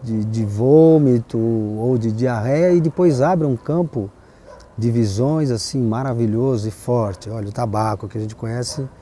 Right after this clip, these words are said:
como uma coisa viciante aqui. O tabaco para nós no xamanismo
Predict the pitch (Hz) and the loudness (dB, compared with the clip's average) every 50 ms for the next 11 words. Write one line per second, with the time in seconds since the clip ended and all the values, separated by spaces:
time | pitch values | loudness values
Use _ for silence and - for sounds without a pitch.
0 | - - - - - - - - - - - 123 123 127 127 127 117 - - 123 | -20 -20 -20 -20 -20 -20 -20 -20 -16 -8 -4 -2 0 0 0 0 -2 0 0 0
1 | 113 131 120 113 127 117 - - 127 117 113 110 101 - 113 101 - - 107 104 | 0 0 -2 -2 -4 -6 -4 -2 -2 -2 -2 -2 -4 -6 -8 -10 -10 -10 -10 -10
2 | 107 - 123 117 113 131 147 165 160 - - 120 - 120 117 110 117 123 120 113 | -8 -8 -8 -6 -2 -2 0 0 0 -2 -4 -4 -4 -4 -4 -2 -2 -2 -2 -2
3 | 110 107 101 - 113 107 110 107 113 127 151 170 160 127 104 101 98 | -4 -6 -6 -8 -8 -6 -6 -4 -4 -2 -2 0 -2 -2 -4 -6 -8